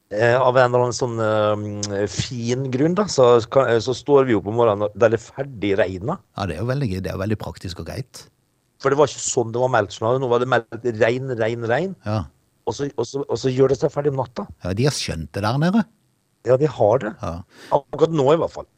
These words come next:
Speaker 2: Ja, men i dag har det, i tillegg til å være snø og snøkaos, det, det blir jo kaos bare det er to centimeter snø for tida, men, eh, så har det vært gress- og lyngbrann på et stort område oppe i Alvor i Manger.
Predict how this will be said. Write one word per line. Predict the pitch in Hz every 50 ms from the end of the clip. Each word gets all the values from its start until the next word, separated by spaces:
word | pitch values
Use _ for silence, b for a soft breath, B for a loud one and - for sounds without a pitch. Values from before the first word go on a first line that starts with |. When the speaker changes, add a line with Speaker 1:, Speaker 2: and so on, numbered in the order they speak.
| -
Speaker 2:
Ja, | 92 92 95 - -
men | - 123 127 139
i | 139 127
dag | 120 120 123 151 160
har | 156 147
det, | 135 131 131 135 120
i | 120
tillegg | - 127 113 98 101 101
til | 113 120
å | 113 110 104
være | 104 113 110 107 104 98
snø | 85 - - 98 95 104 123 113
og | 113 110 110 110 107 107 107 107 104 101 92
snøkaos, | - - 104 90 - - 87 95 101 - - - - - -
det, | - - - - 82 -
det | 87 87
blir | 76 80 78
jo | 80
kaos | - - 87 87 78
bare | 87 87 85
det | 85 80
er | - -
to | 90 82
centimeter | - 82 80 78 82 85 85 85 80
snø | - 85 85
for | 80 82
tida, | 87 110 120 117 B B B B B B
men, | - 127 131 139
eh, | 139 135
så | 120 - 139
har | 135
det | 131 120
vært | 107 107 117
gress- | - 110 113 - - - -
og | 147
lyngbrann | 135 139 147 156 139 113 98 90 90 80 78 - 80 98 127 175 185
på | -
et | 147 - -
stort | 139 123 113 104 113
område | 98 95 87 95 101 117
oppe | 107 - 120
i | - -
Alvor | - 135 131 104 90 82 80 80 78 92 110 127
i | 131
Manger. | 120 107 87 87 92 104 127 175 208 226 -